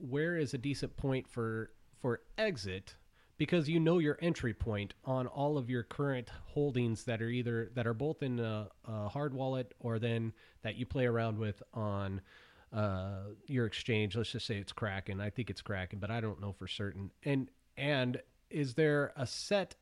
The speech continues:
exit point that you have for those that are, that's on autopilot right now, or is it just adjusting as the days go on for,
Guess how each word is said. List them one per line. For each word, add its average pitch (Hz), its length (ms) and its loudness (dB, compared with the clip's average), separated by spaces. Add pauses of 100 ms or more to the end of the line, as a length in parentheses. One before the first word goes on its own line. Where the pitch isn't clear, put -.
(500)
exit 147 380 0
point 151 360 0
that 117 180 -4
you 143 140 0
have 131 320 0
for 123 160 -2
those 127 320 2
that 120 180 0
are, 113 320 0
that's 117 200 -2
on 117 240 0
autopilot 120 640 0
right 110 280 -2
now, 127 380 -2
or 120 200 2
is 127 200 0
it 123 80 -4
just 120 240 -4
adjusting 117 500 -2
as 107 720 -4
the 113 80 -2
days 113 380 -2
go 104 240 0
on 104 240 0
for, 101 640 2